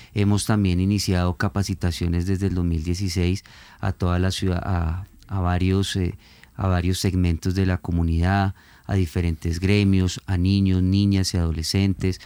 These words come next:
a los mismos inspectores de policía, a los corregidores, a los alcaldes, que son las a-, autoridades que también de una u otra forma tienen una responsabilidad importante frente a la implementación del código.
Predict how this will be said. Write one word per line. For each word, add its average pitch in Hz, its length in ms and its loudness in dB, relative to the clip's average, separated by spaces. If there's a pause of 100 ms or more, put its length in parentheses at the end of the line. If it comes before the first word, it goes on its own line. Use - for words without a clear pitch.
(320)
a - 80 -2
los 98 140 4
mismos 101 420 2
inspectores 101 840 0
de 87 100 0
policía, 98 760 -2 (340)
a 101 80 -4
los 95 180 0
corregidores, 92 920 0
a 90 60 0
los 87 220 -4
alcaldes, 101 600 -2 (320)
que 113 140 -2
son 113 240 0
las 120 220 0
a-, 135 80 2
autoridades 95 840 0
que 107 260 0
también 90 520 0
de 101 140 2
una 101 200 2
u 104 40 2
otra 104 260 -2
forma 101 480 0 (380)
tienen 104 220 2
una 104 200 4
responsabilidad 92 1120 0
importante 104 800 -2
frente 87 320 -4
a - 20 -2
la 87 60 -2
implementación 85 920 -2 (560)
del 98 320 0
código. 98 460 2